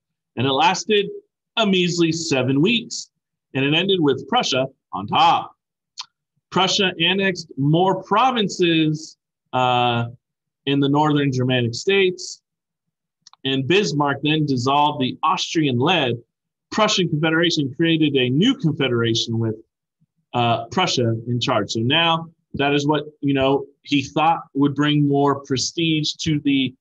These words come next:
Hohenzollern family. So that's two wars. Look at that. Look at that picture. Look at that mustache. Don't mess with me. All right, so France,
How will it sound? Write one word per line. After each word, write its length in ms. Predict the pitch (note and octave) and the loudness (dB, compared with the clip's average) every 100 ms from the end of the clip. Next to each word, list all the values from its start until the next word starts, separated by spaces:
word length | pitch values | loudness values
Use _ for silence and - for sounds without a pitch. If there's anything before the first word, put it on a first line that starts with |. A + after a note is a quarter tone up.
| _ | _
Hohenzollern 920 | - D3+ D3 C#3+ C3 C3 C3+ B2+ A#2+ A#2 | -2 2 2 0 0 0 0 0 -2 -2
family. 680 | E3+ G3 F#3+ F3+ F3 E3+ E3 E3 _ _ _ _ _ _ _ _ _ _ _ _ _ _ _ _ _ _ _ - _ _ _ _ _ _ _ _ | 0 0 2 0 2 0 -2 -6 _ _ _ _ _ _ _ _ _ _ _ _ _ _ _ _ _ _ _ -20 _ _ _ _ _ _ _ _
So 120 | - | -6
that's 200 | D3 E3 | -4 -4
two 200 | - E3 | -4 -2
wars. 420 | A#2+ E2+ G2 A#2+ - - - _ _ _ _ _ _ _ - - _ _ _ _ | -2 -2 -6 -8 -10 -14 -18 _ _ _ _ _ _ _ -20 -20 _ _ _ _
Look 140 | - G#2+ | -4 -2
at 60 | |
that. 180 | G#2 F2 - _ _ - | -2 -6 -12 _ _ -4
Look 160 | C3 | 0
at 100 | A#2 | 0
that 60 | - | -2
picture. 240 | A#2+ A2 | -4 -2
Look 120 | A#2 | -2
at 60 | C3+ | 0
that 140 | A#2+ A#2 | 0 0
mustache. 680 | B2 - A2+ F#2+ F2+ - - _ _ | 0 -2 -4 -4 -8 -12 -20 _ _
Don't 140 | B2+ A#2+ | -2 -2
mess 200 | A2+ A2+ | -2 -4
with 100 | A2 | -2
me. 300 | A#2+ B2 B2+ - _ _ - - _ _ _ _ _ _ _ _ _ _ _ _ _ _ | -2 -2 -4 -12 _ _ -18 -18 _ _ _ _ _ _ _ _ _ _ _ _ _ _
All 120 | A2+ | -4
right, 140 | G#2+ - | -4 -2
so 140 | B2 | -4
France, 480 | A#2 D#3+ D#3 D3+ - | -2 0 -2 -6 -16